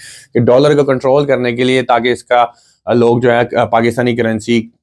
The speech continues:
बेच कर डॉलर अपने पास ना स्टोर करें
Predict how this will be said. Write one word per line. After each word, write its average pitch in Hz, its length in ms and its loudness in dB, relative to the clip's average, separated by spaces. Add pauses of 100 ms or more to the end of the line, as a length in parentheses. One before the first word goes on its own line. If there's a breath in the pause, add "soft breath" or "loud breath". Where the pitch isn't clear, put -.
(100)
बेच 117 360 0
कर 113 460 0 (320)
डॉलर 113 320 2
अपने 117 220 -2
पास 117 280 0
ना 120 140 -2
स्टोर 110 320 0
करें 113 360 -4